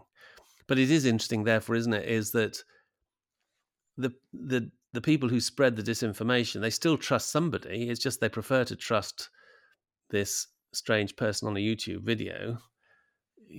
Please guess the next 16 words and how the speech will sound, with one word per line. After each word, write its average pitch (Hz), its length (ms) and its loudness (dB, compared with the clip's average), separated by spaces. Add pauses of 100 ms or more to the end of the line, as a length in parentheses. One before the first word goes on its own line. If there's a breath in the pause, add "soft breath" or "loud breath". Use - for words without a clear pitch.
compared 110 500 0
to 107 360 -2
the 104 100 -6
Medical 107 320 -4
Research 104 460 -4
Council 101 460 -6
or 104 160 -2
the 104 80 -6
Department 107 420 -8
of 98 100 -10
Health 117 360 -4
or 104 320 -4 (840 loud breath)
the 113 80 -4
universities. 110 760 -2 (300)
Um, 107 560 -6 (840)
so 120 360 4